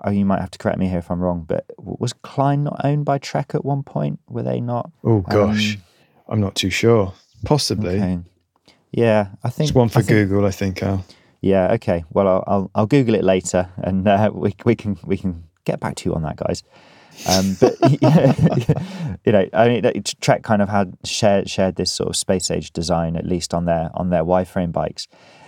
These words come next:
Speaker 1: and it kind of felt like the cusp of sort of evolution and,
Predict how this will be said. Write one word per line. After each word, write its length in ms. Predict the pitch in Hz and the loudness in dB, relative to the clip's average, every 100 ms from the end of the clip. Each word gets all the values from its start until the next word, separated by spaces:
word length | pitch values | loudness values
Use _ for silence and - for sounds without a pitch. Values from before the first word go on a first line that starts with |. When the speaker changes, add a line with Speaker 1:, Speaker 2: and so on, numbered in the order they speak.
| - | -4
Speaker 1:
and 80 | 208 | -4
it 80 | - | 0
kind 160 | 156 | 0
of 80 | 131 | -2
felt 280 | - 110 82 | 0 0 2
like 260 | 87 90 - | 0 -2 -6
the 60 | 98 | -12
cusp 460 | - 107 - - | -6 -6 -6 -6
of 260 | 87 80 _ _ _ _ _ | -6 -6 _ _ _ _ _
sort 240 | - 76 82 | -10 -8 -8
of 80 | _ | _
evolution 840 | 113 98 95 92 - 90 82 80 78 - | 0 2 2 2 0 0 0 -6 -10 -6
and, 540 | 87 80 80 78 - | -4 -4 -6 -8 -12